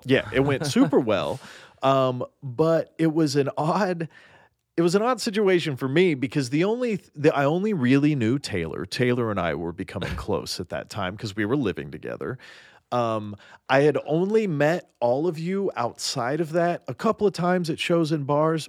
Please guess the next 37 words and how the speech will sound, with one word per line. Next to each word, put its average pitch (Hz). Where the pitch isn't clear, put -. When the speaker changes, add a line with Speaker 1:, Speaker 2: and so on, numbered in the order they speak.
Speaker 1:
but 127
I 127
had 123
also 156
seen 156
you 151
guys 143
play 143
a 117
set -
as 120
Vanaprastha 110
at 104
East -
West 127
Studios 101
for 104
a 76
shindig, 101
a -
soiree 113
one 87
evening. 82
Speaker 2:
Oh, 113
God. 113
Speaker 1:
And 147
you 190
guys 214
were 202
all 156
so 170
freaking 151
arrogantly 113
confident 120
at 101
that 104
show 110